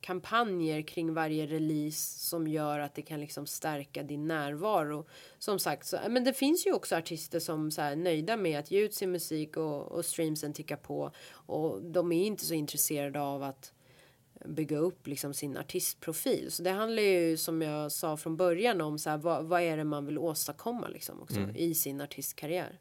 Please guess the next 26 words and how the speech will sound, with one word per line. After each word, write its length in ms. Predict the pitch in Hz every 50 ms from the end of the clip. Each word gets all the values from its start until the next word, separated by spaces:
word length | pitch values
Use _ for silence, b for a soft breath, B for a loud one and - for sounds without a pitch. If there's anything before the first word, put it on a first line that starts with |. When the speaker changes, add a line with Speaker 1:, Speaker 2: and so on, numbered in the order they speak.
| _ -
Speaker 2:
Mm. 220 | 110 98 95 117 - - - _ _ _ _ _ _ _ _ - B B B B
Jag 200 | 107 104 104 -
tänker 260 | 156 151 151 160 143
så 80 | 117
här, 260 | 110 98 - - 131 127 127 - -
te-, 160 | - 170 -
ny 220 | 170 143 151 147 139
teknik 420 | - - 139 - 180 175 117 -
till 100 | - 98
exempel. 380 | 92 - 104 - - - - 185
Speaker 1:
Mm. 220 | 185 180 180 180
Speaker 2:
Alla 100 | 123 127
de 120 | 127 120 120
här 100 | 113 104
HomePod, 840 | - 143 135 120 113 110 107 101 - - 120 117 113 110 107 101
eh, 480 | 110 107 104 104 104 104 101 101 101 101 101 - - -
devicesna 840 | 123 113 117 113 135 139 139 131 - - 117 - - 107 95 87 85
som 140 | 101 101 90
kommer, 220 | 92 92 - 90
alltså 240 | - 107 - - 110
röststyrningsdevicer. 1800 | 117 123 123 - - - - - - - 113 107 101 101 101 98 92 95 - - - - - 196 185 190 110 110 123 123 123 120 - - 98
Speaker 1:
Mm. 140 | 95 92 -
Mm. 180 | - 123 98 95
Speaker 2:
Apples 220 | 107 120 113 -
HomePod, 640 | - 120 120 120 120 120 - 120 113 117 113 113 113
Speaker 1:
Mm. 320 | 170 175 180 185 214 254